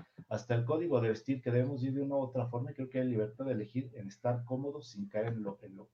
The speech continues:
en lo haraga. Pues mira, nosotros tuvimos también una plática en el aula virtual de Anafinet acerca de eso,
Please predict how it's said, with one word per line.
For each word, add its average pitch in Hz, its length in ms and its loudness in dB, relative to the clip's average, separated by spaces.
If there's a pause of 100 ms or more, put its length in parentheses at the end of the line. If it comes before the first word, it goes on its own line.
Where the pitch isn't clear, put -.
en 98 160 -16
lo 92 120 -10
haraga. 95 320 -10 (640)
Pues 127 160 4
mira, 165 280 4
nosotros 165 440 -2
tuvimos 156 340 -2
también 143 340 2
una 143 260 -6
plática 139 460 0
en 101 180 0
el 104 160 0
aula 135 240 2
virtual 117 420 0
de 117 80 0
Anafinet 104 640 -4
acerca 120 560 0
de 98 140 2
eso, - 340 -2